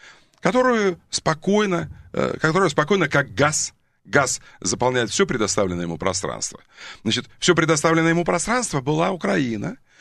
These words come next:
и этот газ, который, который идеология, э, Западной Украины, он распространился по всей Украине ввиду необходимости объяснить особенность. «Украина не Россия», пишет Кучма. Он книгу написал об этом.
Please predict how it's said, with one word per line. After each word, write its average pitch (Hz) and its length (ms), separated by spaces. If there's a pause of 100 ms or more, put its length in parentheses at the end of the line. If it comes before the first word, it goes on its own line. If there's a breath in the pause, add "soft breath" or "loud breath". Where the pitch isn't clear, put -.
(380 loud breath)
и 156 120
этот 151 260
газ, 113 560 (240)
который, 107 440
который 113 320
идеология, 101 840 (100)
э, 80 260
Западной 107 340
Украины, 214 380 (220 loud breath)
он 285 140
распространился 175 560
по 110 140
всей 160 160
Украине 95 640 (420 loud breath)
ввиду 113 400
необходимости 139 840
объяснить 117 540
особенность. 98 760 (500 loud breath)
«Украина 165 340
не 185 120
Россия», 202 460
пишет 120 300
Кучма. - 480 (140)
Он 104 120
книгу 120 300
написал 78 380
об 71 160
этом. - 280